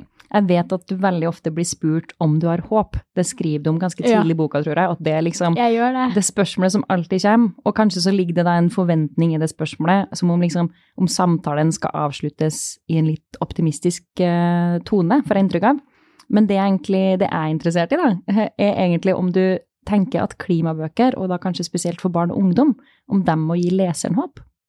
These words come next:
Speaker 2: Ja. Jeg tenker nok ikke det er en plikt at klimabøker gir leseren håp. Em, og så tror jeg det finnes ulike typer håp, som du nevnte.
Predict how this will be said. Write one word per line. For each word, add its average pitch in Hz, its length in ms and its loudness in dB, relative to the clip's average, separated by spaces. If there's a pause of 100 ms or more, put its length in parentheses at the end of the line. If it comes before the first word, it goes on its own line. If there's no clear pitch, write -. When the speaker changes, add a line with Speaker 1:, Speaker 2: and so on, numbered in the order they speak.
(200)
Speaker 2:
Ja. 262 100 -8 (960)
Jeg 240 160 2
tenker 254 320 0
nok 220 100 2
ikke 220 240 -4
det 220 60 -4
er 214 180 0
en 214 140 2
plikt - 400 -4
at - 160 -8
klimabøker 214 640 -2 (400)
gir 214 160 4
leseren 208 400 0
håp. 262 240 0 (460)
Em, 214 440 -4
og 220 140 -6
så 208 80 0
tror 214 160 -2
jeg 214 40 2
det 220 100 0
finnes 214 300 0 (120)
ulike 202 340 0
typer 202 240 -4
håp, 285 240 0
som 220 220 2
du 220 80 2
nevnte. 214 420 0